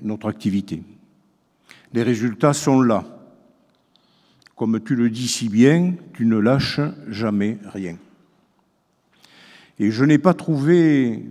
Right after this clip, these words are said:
meilleur hommage à te rendre que cette citation de Clémenceau. Il n'y a qu'une façon d'échouer,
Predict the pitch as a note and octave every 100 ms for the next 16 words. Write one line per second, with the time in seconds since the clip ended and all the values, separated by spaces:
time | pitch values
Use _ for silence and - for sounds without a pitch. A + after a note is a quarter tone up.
0 | A#2 - C#3+ E3 E3+ C#3 C3+ C#3+ C3+ A#2+
1 | A2 B2 A2 D3 E3+ D#3+ F3+ F#3+ - -
2 | - - A#2+ - A#2+ A2+ - B2 A#2 A2+
3 | - C#3 B2 A2+ - A2 C#3+ - B2 G2+
4 | G2+ - B2 D#3+ - - _ _ _ _
5 | _ _ - G#2+ A#2+ B2 B2 B2 - F#3+
6 | E3+ C3+ A#2 - C#3 C3 C#3 C3+ C3 C3
7 | G2+ A#2+ - G#2+ G#2 A2+